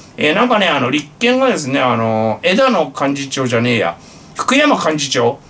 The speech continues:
枝野代表、ブルージャパンっつうですね、実体のない組織にですね、宣伝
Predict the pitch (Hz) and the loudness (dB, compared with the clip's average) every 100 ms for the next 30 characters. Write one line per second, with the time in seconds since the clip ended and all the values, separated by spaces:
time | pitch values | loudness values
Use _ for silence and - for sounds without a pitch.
0 | - 175 220 196 139 123 120 110 - - | -8 -2 0 2 0 -2 -2 -4 -6 -20
1 | - - 220 285 294 269 269 262 254 190 | -8 0 2 2 2 2 2 2 2 0
2 | - 135 110 143 165 - 165 160 - 233 | -4 -4 -4 -2 -2 0 -4 -4 0 2
3 | 247 240 220 151 160 - 269 233 107 139 | 4 4 2 0 -2 -2 -2 -4 -2 -4
4 | 110 - - - - 254 269 254 262 254 | -4 -8 -14 -4 0 2 2 2 2 2